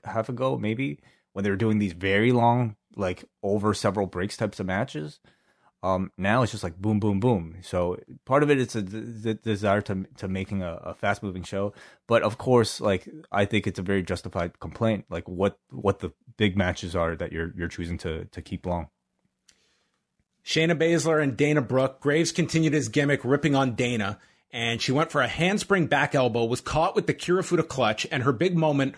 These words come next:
Speaker 2: was countering the Kirifuda clutch and going for a Mahistral cradle, which Baszler escaped. Ankle lock. Dana rolled out. It did not look smooth. And then Shayna killed her with a knee to the face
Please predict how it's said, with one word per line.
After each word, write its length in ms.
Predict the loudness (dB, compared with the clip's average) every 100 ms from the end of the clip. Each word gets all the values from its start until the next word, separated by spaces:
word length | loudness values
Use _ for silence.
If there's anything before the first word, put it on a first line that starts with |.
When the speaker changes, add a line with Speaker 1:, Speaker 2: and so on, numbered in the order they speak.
| -10 -6
Speaker 2:
was 120 | -2
countering 680 | 2 2 2 2 0 -2 -6
the 100 | -8
Kirifuda 480 | 0 0 2 0 0
clutch 360 | 0 0 0 -10 -12
and 140 | -4 0
going 180 | 0
for 140 | 2 0
a 40 |
Mahistral 640 | 2 2 2 0 2 2
cradle, 460 | 2 2 4 0 -2 -10 -12
which 180 | -6 0
Baszler 340 | 0 0 0
escaped. 520 | 0 0 0 0 -4 -20 _ _ _ -4
Ankle 280 | -2 0 2
lock. 400 | 2 0 -2 -14 _ _ _ _ _ _ _
Dana 280 | -2 2 2
rolled 420 | 2 2 2 2
out. 360 | 2 2 0 -2 _ _
It 100 | -12
did 120 | -4
not 200 | 0 0
look 120 | 0 0
smooth. 480 | 2 2 0 -2 -6
And 200 | -4 0
then 340 | 2 2 0 -4 _ -8
Shayna 360 | -2 0 0 0
killed 280 | 2 4
her 100 | 4
with 140 | 4 2
a 80 | 2
knee 260 | 4 4
to 80 | 2
the 80 | 0
face 460 | 2 2 2 0